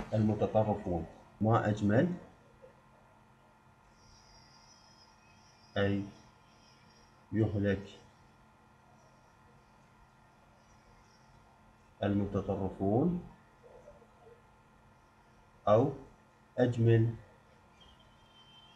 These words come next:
بأن يهلك المتطرفون.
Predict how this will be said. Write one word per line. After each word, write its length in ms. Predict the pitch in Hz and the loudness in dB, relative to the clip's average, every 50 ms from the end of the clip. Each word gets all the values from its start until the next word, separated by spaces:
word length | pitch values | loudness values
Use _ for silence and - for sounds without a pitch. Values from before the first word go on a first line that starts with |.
| - - | -12 -4
بأن 460 | 113 113 - - 110 107 107 107 104 104 - - - - - - - - - - - - - - - - - - - - - - - - - - - - _ _ _ - - _ - _ _ _ - | -2 -2 0 2 0 0 0 0 -2 -6 -10 -18 -20 -20 -20 -20 -20 -20 -20 -20 -20 -20 -20 -20 -20 -20 -20 -20 -20 -20 -20 -20 -20 -20 -20 -20 -20 -20 _ _ _ -20 -20 _ -20 _ _ _ -4
يهلك 640 | 101 107 98 - 101 101 101 101 98 98 - - - - - - - - - - - - - - _ _ _ _ _ _ _ _ _ _ _ - - - _ - - - - _ _ _ _ _ _ _ _ _ - _ - - _ _ _ - - - 117 | -2 -2 0 0 0 0 0 0 -2 -2 -6 -10 -16 -20 -20 -20 -20 -20 -20 -20 -20 -20 -20 -20 _ _ _ _ _ _ _ _ _ _ _ -20 -20 -20 _ -20 -20 -20 -20 _ _ _ _ _ _ _ _ _ -20 _ -20 -20 _ _ _ -20 -6 -2 0
المتطرفون. 840 | 117 104 95 - - - - 87 - - - - - - 85 - | 0 0 0 -4 -8 -12 -12 -12 -12 -12 -14 -16 -18 -20 -20 -20